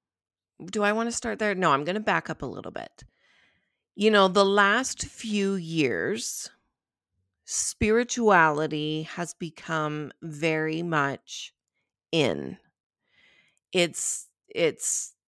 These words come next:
it's very trendy.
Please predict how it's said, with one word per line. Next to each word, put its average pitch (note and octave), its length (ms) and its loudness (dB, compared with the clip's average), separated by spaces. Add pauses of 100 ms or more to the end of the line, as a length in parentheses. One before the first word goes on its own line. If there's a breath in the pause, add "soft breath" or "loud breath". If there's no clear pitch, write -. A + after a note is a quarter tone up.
(1300)
it's - 260 -8 (100)
very E3+ 360 4
trendy. C#3+ 880 0